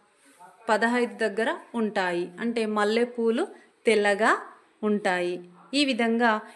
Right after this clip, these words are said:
ఈ ఆవు నమూనాతో సంఖ్యల ద్వారా వాక్యాలను తయారు చేయవచ్చు.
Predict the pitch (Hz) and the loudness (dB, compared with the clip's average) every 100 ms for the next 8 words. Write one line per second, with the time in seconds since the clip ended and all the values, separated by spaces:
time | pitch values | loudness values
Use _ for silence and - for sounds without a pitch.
0 | - 233 233 - 208 262 302 269 220 214 | -4 -2 -2 0 4 4 4 0 0 0
1 | 226 226 214 208 - 349 480 - - _ | 0 0 0 0 2 2 0 -10 -20 _
2 | _ _ _ _ _ _ _ - - 240 | _ _ _ _ _ _ _ -8 0 0
3 | 254 302 294 240 240 240 240 262 220 226 | 4 4 4 4 2 4 4 4 2 -2
4 | - - _ _ 214 202 208 233 208 208 | -8 -20 _ _ 0 0 0 0 2 2
5 | 240 415 - - _ _ - 208 202 196 | 0 -4 -10 -20 _ _ 0 2 2 -2
6 | - 196 180 175 175 196 | -6 -4 -4 -4 -8 -10